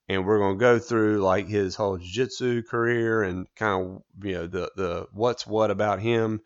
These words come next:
and then talk about, Hey, we're about to go do some shooting. Uh, what do you, what, what e-,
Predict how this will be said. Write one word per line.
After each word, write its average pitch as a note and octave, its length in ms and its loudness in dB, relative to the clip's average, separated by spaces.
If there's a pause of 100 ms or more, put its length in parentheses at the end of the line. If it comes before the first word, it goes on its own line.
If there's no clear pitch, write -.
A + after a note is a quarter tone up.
(480)
and G#2+ 180 2
then G#2 120 4
talk A#2 280 6
about, G#2 200 4
Hey, G2+ 200 4
we're F#2+ 160 -2
about G#2 200 6
to G#2 100 -2
go G#2+ 160 2
do G#2 160 0
some F#2+ 160 -6
shooting. B2+ 480 -4 (500)
Uh, F2+ 380 2
what G#2+ 180 2
do A#2 60 2
you, G#2+ 100 -2 (100)
what, A#2 280 0
what G#2+ 320 2 (220)
e-, - 480 -16